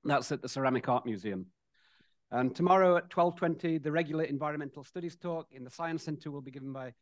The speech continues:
Stephen Jacobi, the retired bio-, biology professor from Alfred State College.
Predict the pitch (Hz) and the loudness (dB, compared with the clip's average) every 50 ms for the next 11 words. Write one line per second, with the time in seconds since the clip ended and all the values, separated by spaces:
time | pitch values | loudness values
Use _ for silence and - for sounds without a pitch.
0 | _ _ - 156 139 123 123 127 151 147 - 151 139 151 151 139 - _ _ _ | _ _ -8 -6 -4 -4 -4 -4 -6 -8 -8 -10 -10 -10 -10 -10 -12 _ _ _
1 | _ _ _ - 117 120 113 - - 135 135 135 131 113 - _ _ _ - 127 | _ _ _ -6 -6 -6 -2 2 4 4 6 4 4 0 -4 _ _ _ -4 -2
2 | 123 127 135 - - 120 127 135 143 151 147 123 135 127 - 127 - 139 131 - | -2 -2 -2 -4 -4 -4 0 2 2 2 2 -2 -6 -12 -12 -12 -12 -12 -12 -12
3 | - 131 - 131 127 127 127 - 123 - - 127 120 - - 143 143 143 135 - | -14 -14 -12 -10 -10 -10 -12 -12 -16 -14 -12 -12 -10 -10 -8 -8 -8 -8 -8 -10
4 | - | -14